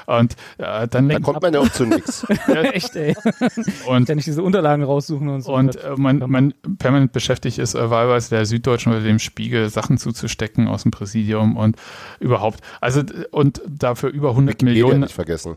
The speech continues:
Speaker 1: und über, für über hundert Millionen sich eine Akademie, die man, äh, sich nicht leisten kann, weshalb man den Landesverbänden das Geld aus den Taschen zieht, äh, dahin zu stellen in Frankfurt.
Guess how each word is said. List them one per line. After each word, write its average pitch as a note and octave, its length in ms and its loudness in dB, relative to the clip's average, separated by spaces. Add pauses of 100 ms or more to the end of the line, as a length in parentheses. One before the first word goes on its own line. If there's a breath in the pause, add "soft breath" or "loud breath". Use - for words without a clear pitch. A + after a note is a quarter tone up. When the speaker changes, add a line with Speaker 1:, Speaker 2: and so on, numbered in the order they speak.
(120)
Speaker 1:
und B2+ 180 2
über, - 320 -4
für - 140 -6
über C#3+ 240 -2
hundert C3+ 240 2
Millionen B2 400 2
sich B2 160 -6
eine A2+ 100 0
Akademie, A2 540 0
die A#2+ 200 -2
man, A2+ 340 2
äh, A2+ 480 0
sich A2+ 160 -2
nicht G#2 120 0
leisten A2+ 300 -2
kann, A2+ 180 2
weshalb G#2+ 260 -4
man A2+ 120 4
den G2+ 140 4
Landesverbänden A2 680 2
das G2+ 140 -2
Geld A#2 180 -2
aus A#2 120 -6
den A2+ 80 4
Taschen A2+ 280 -2
zieht, A#2 280 -6
äh, A2+ 180 -6
dahin G#2+ 220 0
zu A2+ 100 -4
stellen A2 320 -2
in G#2+ 80 -2
Frankfurt. G#2+ 320 -6